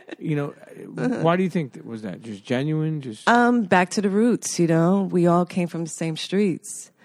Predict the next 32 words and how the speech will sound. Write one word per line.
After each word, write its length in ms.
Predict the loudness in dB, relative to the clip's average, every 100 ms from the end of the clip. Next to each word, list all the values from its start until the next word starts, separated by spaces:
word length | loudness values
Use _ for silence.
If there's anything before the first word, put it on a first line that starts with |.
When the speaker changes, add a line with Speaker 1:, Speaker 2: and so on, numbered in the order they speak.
| _ _ _ _ -2
Speaker 1:
Um, 300 | 0 0 2
a 40 |
lot 160 | 2 2
of 60 |
them 120 | 2
my 140 | 0 0
big 240 | 0 -2
brothers, 680 | 0 0 2 0 -2 -8 -10
you 100 | -8
know, 140 | -6 -4
if 100 | -4
I 80 | -6 -10 -20 _
think 200 | -2 -2 -2
of 160 | -6 -6
Awesome 340 | -6 -4 -8
Two 400 | -8 0 2 2
and 220 | 0 -4 -8 -18 _ _ _ _ 2
Red 140 | 2
Alert 440 | 4 4 4 4 0
and 280 | -6 -8 -12 _ _ _ _
just, 580 | -4 -2 -2 -6 -10 -16 _ _ -6
I 80 | -2
could 160 | 0
name 240 | 2 2 2
everybody, 540 | 2 2 0 -6 -6
Kane, 520 | -8 -2 2 2 0 0
everybody. 540 | 0 -2 -2 -4 -4
They 160 | -4 -4
looked 260 | -4 -2
out 220 | -2 -2
for 140 | -4 -8
me. 280 | -6 -8